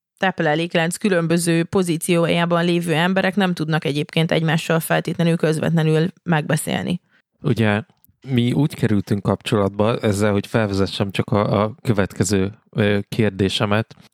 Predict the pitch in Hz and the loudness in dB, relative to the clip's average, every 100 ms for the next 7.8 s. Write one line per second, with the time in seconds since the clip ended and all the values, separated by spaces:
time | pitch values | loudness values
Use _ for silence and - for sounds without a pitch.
0 | _ - 113 - 127 - 127 - 113 101 | _ -2 0 2 0 0 -2 0 0 2
1 | 101 - 117 101 101 98 107 98 101 101 | 0 0 0 0 0 0 0 0 0 0
2 | 98 95 98 95 92 - - 110 - 107 | 0 0 0 -2 -2 -4 -2 -2 -2 -2
3 | 92 104 101 101 - 101 98 92 - - | -2 0 0 0 0 0 0 -2 -6 -4
4 | - 104 101 101 - 104 98 - 98 110 | -2 0 2 0 0 -2 -2 -4 -2 -2
5 | 123 - - - - _ _ _ 110 104 | -2 -8 -16 -16 -18 _ _ _ -2 2
6 | 107 107 185 170 156 - _ - 120 107 | 2 4 4 2 0 -6 _ -10 -6 -4
7 | 123 120 110 110 104 110 107 | -2 0 2 2 2 2 2